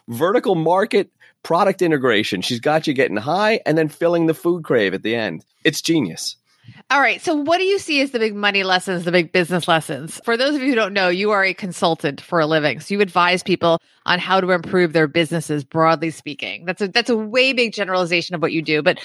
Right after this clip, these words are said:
Speaker 2: you know, what would your advice be to Mister Belushi? And by the way, I gave Neil some questions in advance. This is an on-the-fly question. Let's see how Neil does.
Speaker 1: I have to tell you, the one big takeaway I got from looking at the nephew and the other relatives that work there is, I think there's a big lesson there, which is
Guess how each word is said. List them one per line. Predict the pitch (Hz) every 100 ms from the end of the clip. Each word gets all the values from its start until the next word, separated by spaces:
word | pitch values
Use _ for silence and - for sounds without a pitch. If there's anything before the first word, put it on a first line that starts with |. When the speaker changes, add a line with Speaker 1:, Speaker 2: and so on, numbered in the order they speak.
| - -
Speaker 2:
you | 269
know, | 240 214
what | 247 359
would | 370
your | 302 311
advice | 233 220 -
be | 185 175
to | -
Mister | 175 165 170
Belushi? | 160 135 135 82 -
And | 214 190
by | 240 240
the | 233
way, | 185 - - -
I | 190
gave | 175 208 277
Neil | 302 302
some | 294 277
questions | 269 277 247
in | 247
advance. | 226 214 196 -
This | 175
is | 233 208
an | 202 170
on-the-fly | 170 180 214 233
question. | 220 185 - 151
Let's | 143 156 -
see | 208
how | 208
Neil | 208 208
does. | 180 - - - _ _
Speaker 1:
I | 110
have | 120
to | 120
tell | 107
you, | 90
the | 90
one | 90 113 139
big | 113 110
takeaway | - 92 92 82 82 80 76
I | 82
got | 80 76 73
from | - 85 92
looking | 107 135 107
at | 95 90 -
the | 87
nephew | 95 107 - 104 101 95
and | 80
the | 85
other | 101
relatives | 101 98 - 90
that | 90
work | 76 87 -
there | 82 82
is, | 80
I | -
think | 117
there's | 113 87
a |
big | 110 110
lesson | 101 - 87
there, | 85 78
which | 80
is | 80